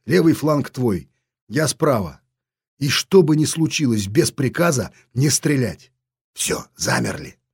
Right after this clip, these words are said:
Ждать пришлось недолго. Густые, даже по зимнему времени кусты затрещали, и на открытое место вышел, почти вывалился, пошатнувшись и с трудом удержав равновесие,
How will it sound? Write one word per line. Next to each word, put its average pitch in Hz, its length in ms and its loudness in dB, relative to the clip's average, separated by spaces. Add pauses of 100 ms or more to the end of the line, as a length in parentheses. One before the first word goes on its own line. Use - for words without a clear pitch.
(260)
Ждать 135 440 0
пришлось 127 720 0
недолго. 117 680 0 (540)
Густые, 165 600 2
даже 135 280 2
по 139 180 0
зимнему 139 600 2
времени 131 500 2
кусты 131 380 -4
затрещали, 135 880 0 (840)
и 131 100 0
на 160 140 2
открытое 185 440 4
место 165 360 2
вышел, 135 580 0 (500)
почти 139 400 0
вывалился, 139 760 2
пошатнувшись 147 960 0
и 120 60 -8
с - 100 -8
трудом 147 380 4
удержав 127 460 0
равновесие, 135 800 2